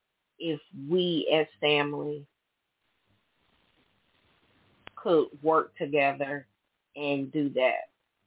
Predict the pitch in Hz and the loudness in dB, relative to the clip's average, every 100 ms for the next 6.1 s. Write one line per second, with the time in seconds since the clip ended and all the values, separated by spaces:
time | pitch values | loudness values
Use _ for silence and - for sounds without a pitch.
0 | _ _ - - 170 170 165 170 156 151 | _ _ -18 -2 2 2 2 4 6 4
1 | - - - _ _ _ _ _ _ _ | -2 -16 -20 _ _ _ _ _ _ _
2 | - 170 170 165 - 147 143 143 131 - | -10 -2 -2 -2 -2 0 0 -2 -8 -8
3 | 147 143 147 151 151 156 156 139 - _ | -2 0 -2 0 0 2 0 0 -2 _
4 | _ _ - 151 151 151 - 147 147 147 | _ _ -4 2 4 4 2 0 4 6
5 | 147 143 135 147 - - 110 156 147 143 | 4 2 -8 -8 -8 -6 -6 0 0 0
6 | 151 | -6